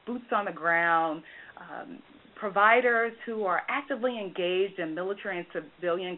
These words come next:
communities, talking about Military OneSource and the support it provides to our military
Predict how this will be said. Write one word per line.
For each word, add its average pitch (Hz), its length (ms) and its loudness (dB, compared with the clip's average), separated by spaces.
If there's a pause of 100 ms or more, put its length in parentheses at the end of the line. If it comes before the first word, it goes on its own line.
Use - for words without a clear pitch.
communities, 165 500 -8 (480)
talking 285 340 4
about 202 380 4
Military 180 560 -6
OneSource 165 640 -4
and 165 100 -8
the 147 140 -4
support 170 340 -6
it - 80 -12
provides 147 460 0 (420)
to 151 120 -6
our 147 120 2
military 143 560 -6